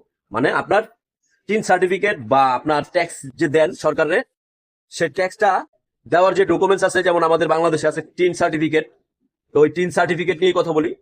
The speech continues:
টিন সার্টিফিকেট আম-, ইন্ডিয়াতে কোন, কি নামে আছে আমি, আহ, সঠিকটা জানি না। তো টিন সার্টিফিকেটটা আপডেট করতে বলছে Facebook, আহ, ব্যাংক অ্যাকাউন্ট না, just টিন সার্টিফিকেটটা ওইখানে ছবিটা আপডেটে গিয়ে ছবিটা just জমা দিয়ে দিলেই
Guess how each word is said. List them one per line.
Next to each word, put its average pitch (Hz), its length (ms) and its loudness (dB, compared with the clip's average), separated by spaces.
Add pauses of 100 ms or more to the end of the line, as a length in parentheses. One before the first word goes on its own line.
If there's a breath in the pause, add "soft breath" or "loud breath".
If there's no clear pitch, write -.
(300 soft breath)
টিন 190 160 0
সার্টিফিকেট 196 360 0
আম-, 131 220 -12
ইন্ডিয়াতে 170 680 0
কোন, 151 400 -6
কি 165 120 -8
নামে 165 180 0
আছে 165 140 0
আমি, 180 140 -2
আহ, 131 320 -8
সঠিকটা 143 300 -4
জানি 151 160 4
না। 196 160 0 (600)
তো 127 240 0 (140)
টিন 185 180 2
সার্টিফিকেটটা 190 560 0
আপডেট 139 360 0
করতে 165 200 0
বলছে 139 280 2
Facebook, 160 380 2
আহ, 147 840 0
ব্যাংক 170 220 0
অ্যাকাউন্ট 156 420 0
না, 85 160 -10 (420)
just 208 180 0 (100)
টিন 220 200 0
সার্টিফিকেটটা 196 840 0
ওইখানে 165 480 0
ছবিটা 151 360 2
আপডেটে 156 520 -2
গিয়ে 190 180 -2
ছবিটা 147 300 0
just 147 220 2
জমা 135 240 0
দিয়ে 156 140 -2
দিলেই 160 340 -2